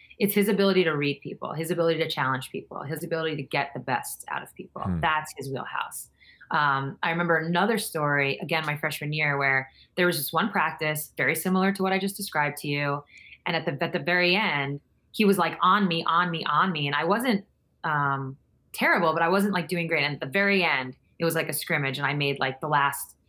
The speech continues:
Speaker 1: you know, two or three plays. And the last one was, like, a jump shot to win the scrimmage.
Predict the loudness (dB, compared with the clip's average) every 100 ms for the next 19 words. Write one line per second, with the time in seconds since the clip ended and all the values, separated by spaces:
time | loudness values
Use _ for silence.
0 | -8 -6 -2 2 2 2 -4 -4 -2 0
1 | 0 -4 -12 _ -10 -4 0 0 0 -4
2 | -4 -2 -2 -2 -4 -4 -2 -2 -4 -4
3 | -6 -4 -6 -8 -12 -14 -16